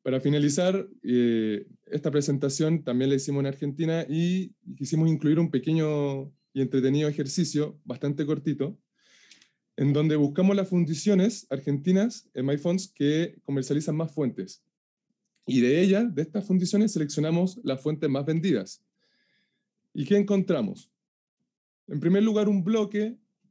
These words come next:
en donde se, eh, se agrupan adjetivos muy similares, como son libre, modesta, algo ligero,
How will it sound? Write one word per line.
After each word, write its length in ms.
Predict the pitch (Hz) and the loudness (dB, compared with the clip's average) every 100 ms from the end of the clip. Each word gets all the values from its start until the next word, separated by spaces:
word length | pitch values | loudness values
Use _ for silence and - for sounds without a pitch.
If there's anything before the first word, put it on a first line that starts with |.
| _ | _
en 100 | 147 | -6
donde 180 | 151 151 | -4 -2
se, 120 | 156 | 0
eh, 1120 | 147 147 147 143 143 135 127 - 120 110 98 | 2 4 4 4 4 4 0 -2 -8 -8 -8
se 140 | 135 147 | -4 0
agrupan 540 | 165 185 185 185 185 _ | 2 4 2 2 -2 _
adjetivos 540 | 139 139 143 175 180 | -8 -4 0 4 4
muy 200 | 170 165 | 4 2
similares, 400 | 185 180 185 135 123 | 2 4 4 2 -2
como 220 | 131 127 | -2 -2
son 200 | - 131 | -2 0
libre, 320 | 170 165 156 | 2 2 2
modesta, 640 | 135 131 156 151 147 143 | 0 0 -2 -2 -4 -4
algo 240 | 139 131 123 | -4 -4 -4
ligero, 680 | 117 - 160 147 139 143 | -4 0 2 4 2 0